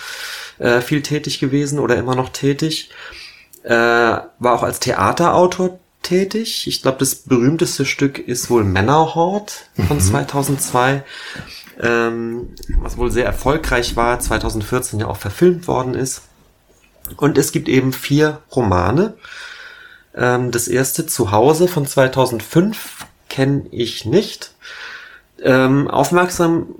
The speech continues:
Speaker 1: geworden bin ich auf Magnusson, äh, Magnusson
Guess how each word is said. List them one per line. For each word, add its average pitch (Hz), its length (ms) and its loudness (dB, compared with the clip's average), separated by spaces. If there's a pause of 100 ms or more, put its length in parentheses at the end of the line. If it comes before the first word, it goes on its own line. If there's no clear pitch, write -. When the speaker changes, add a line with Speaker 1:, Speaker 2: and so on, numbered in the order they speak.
(100)
Speaker 1:
geworden 139 520 2 (180)
bin 123 360 0
ich - 400 -4
auf 131 180 2
Magnusson, 127 960 0 (160)
äh, 117 480 2
Magnusson 113 840 -6